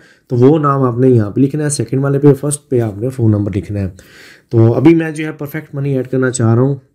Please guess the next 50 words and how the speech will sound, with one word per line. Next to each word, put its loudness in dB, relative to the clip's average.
क्योंकि, 4
अ, -4
मुझे -2
उसकी -4
ज़रूरत 2
है, 4
क्योंकि 0
मैं 2
उस -2
पर -8
ऑनलाइन 2
जॉब्स 0
की -4
वीडियो 8
बनाना 2
चाह -2
रहा 0
हूँ, -6
तो -12
परफेक्ट -10
मनी 0
उसके -4
लिए 4
ज़रूरी 4
है। 2
तो 0
मैं 6
जो 4
है 6
परफेक्ट -6
मनी 2
अभी 4
ऐड 4
करके 0
दिखाऊँगा -6
आपको। -16
अब 6
ये 6
परफेक्ट -6
मनी -8
पे -4
मैंने -6
क्लिक -2
किया 2
और 6
उसके 2
बाद 2
जी -4
यहाँ -6
पे, 0